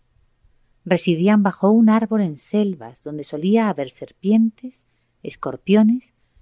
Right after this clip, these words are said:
y muchas clases de animales salvajes. Comían muy poco y hacían un vayan muy estricto. Por medio de esa clase de vayan podemos encontrarnos con Bhagavan,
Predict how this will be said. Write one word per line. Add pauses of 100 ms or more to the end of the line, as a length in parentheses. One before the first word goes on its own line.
(120)
y
muchas
clases
de
animales
salvajes. (720)
Comían
muy
poco (420)
y
hacían
un
vayan
muy
estricto. (1160)
Por
medio
de
esa
clase
de
vayan (400)
podemos
encontrarnos
con
Bhagavan,